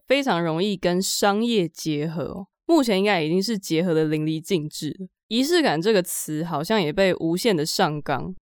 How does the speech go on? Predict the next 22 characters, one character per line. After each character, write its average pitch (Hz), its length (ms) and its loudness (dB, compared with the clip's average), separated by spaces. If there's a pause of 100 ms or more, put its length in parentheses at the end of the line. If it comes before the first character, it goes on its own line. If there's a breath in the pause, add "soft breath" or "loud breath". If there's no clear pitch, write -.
从 196 320 2
一 294 60 0
种 160 240 0
珍 269 240 0
惜 185 180 -4
生 208 240 2
活 165 120 4
的 156 80 2
心 180 360 0
态 185 320 -4 (140)
变 247 220 2
成 151 260 -2
卖 196 220 2
东 170 160 0
西 190 120 -2
的 170 80 2
一 160 60 4
种 160 160 -2
销 175 260 0
售 175 160 0
术 160 360 -2
语。 - 200 -16